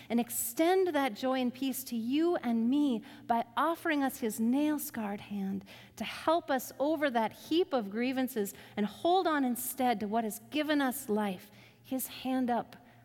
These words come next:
out of the sinking sand. Because you see, the Redeemer has come for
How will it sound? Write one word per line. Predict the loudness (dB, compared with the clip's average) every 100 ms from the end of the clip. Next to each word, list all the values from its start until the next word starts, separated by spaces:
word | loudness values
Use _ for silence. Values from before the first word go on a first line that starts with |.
| -20 -4
out | -2
of | -2
the | -2
sinking | -4 -4 -4 -4 -6
sand. | -6 -6 -6 -6 -10 -18 -20 -20 _ -20 -20 _ -20 -20 _ _
Because | -2 -2 0
you | -4
see, | -4 -2 0 0 -4 -8
the | -4 -2
Redeemer | -2 -2 0 2 2 0 -2 -4
has | -6 -4 -4
come | -8 -6 -4 -2 -2 -4 -10 -20 -20 -14
for | -10